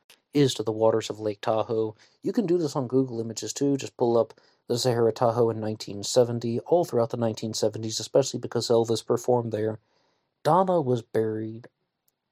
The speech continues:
either nearby or, but Ann Penn thinks that Don, Donna Lass was discarded in the water, that her remains were dropped into Lake Tahoe.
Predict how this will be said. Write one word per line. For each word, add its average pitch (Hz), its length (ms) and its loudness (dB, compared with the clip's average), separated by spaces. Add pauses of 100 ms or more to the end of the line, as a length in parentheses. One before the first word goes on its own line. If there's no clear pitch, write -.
(260)
either 131 260 -2
nearby 127 380 2
or, 127 140 4
but 139 200 2
Ann 220 220 4
Penn 117 300 4
thinks 104 320 2
that 101 260 0 (100)
Don, 117 500 0 (140)
Donna 117 260 6
Lass 107 440 0
was 104 360 0 (420)
discarded 113 720 2
in 110 120 -8
the 107 80 -2
water, 107 280 4
that 104 140 2
her 120 120 4
remains 110 580 0
were 107 320 0 (380)
dropped 113 320 4
into 120 240 0
Lake 107 320 2
Tahoe. 104 560 2